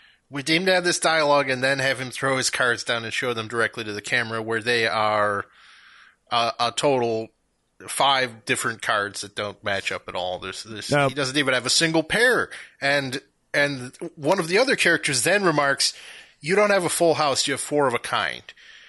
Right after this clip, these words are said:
Speaker 1: And he said, "Those are my jokers. Th-, I, they can be whatever I want them to be."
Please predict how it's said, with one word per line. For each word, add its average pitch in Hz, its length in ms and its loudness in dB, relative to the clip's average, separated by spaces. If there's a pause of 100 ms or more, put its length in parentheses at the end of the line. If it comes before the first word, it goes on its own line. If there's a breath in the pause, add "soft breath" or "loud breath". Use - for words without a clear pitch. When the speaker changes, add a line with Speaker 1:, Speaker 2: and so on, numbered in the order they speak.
(180 loud breath)
Speaker 1:
And 120 160 -4
he 135 100 -6
said, 123 300 0
"Those 175 360 2
are 185 140 4
my 170 220 2
jokers. 117 920 -2
Th-, - 120 -4
I, 143 200 -4
they 143 180 0
can 160 180 -6
be 170 140 -2
whatever 190 420 4
I 208 80 6
want 214 320 2
them 151 160 -4
to 120 80 -4
be." 107 340 -4